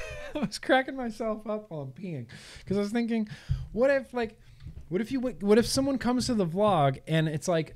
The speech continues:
you know, I'm assuming that people have, like, segments that they like or whatever. Like, if someone catches the replay, they're like, "Oh, I watched these two segments," or, "I watched this segment," or whatever.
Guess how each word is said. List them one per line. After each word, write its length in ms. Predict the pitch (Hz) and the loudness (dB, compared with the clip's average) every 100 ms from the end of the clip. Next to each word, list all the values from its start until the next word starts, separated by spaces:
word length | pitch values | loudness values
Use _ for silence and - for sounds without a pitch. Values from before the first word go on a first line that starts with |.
| - | -10
you 120 | 202 202 | -2 0
know, 160 | 180 | 0
I'm 160 | 185 208 | 0 2
assuming 360 | 208 277 285 254 | 2 2 2 2
that 140 | - | 0
people 200 | 208 202 | -2 0
have, 140 | 185 175 | 0 0
like, 200 | 135 - | -2 0
segments 480 | - 180 185 180 | 0 0 0 -2
that 140 | 190 180 | -4 -4
they 100 | 175 | -2
like 400 | 160 160 160 147 | 0 2 2 2
or 60 | |
whatever. 300 | 139 139 139 | 2 4 4
Like, 220 | 135 123 - | 2 2 0
if 120 | 127 | -2
someone 260 | 190 190 170 | 0 2 2
catches 340 | 175 160 143 | 0 0 2
the 80 | 131 | 4
replay, 400 | 131 147 160 147 | 4 4 4 4
they're 100 | 135 | 4
like, 180 | 131 135 | 4 4
"Oh, 160 | 294 262 | 0 -2
I 40 | |
watched 360 | 226 214 - - | 0 -2 -2 -2
these 200 | 180 - | -2 0
two 120 | 139 | 0
segments," 440 | - 117 110 107 | 2 0 2 -2
or, 80 | 151 | 0
"I 40 | 165 | 0
watched 240 | 165 - | 0 -2
this 120 | 143 | -4
segment," 380 | - 113 101 107 | -2 -4 -2 0
or 60 | 123 | 2
whatever. 320 | 131 120 | 2 2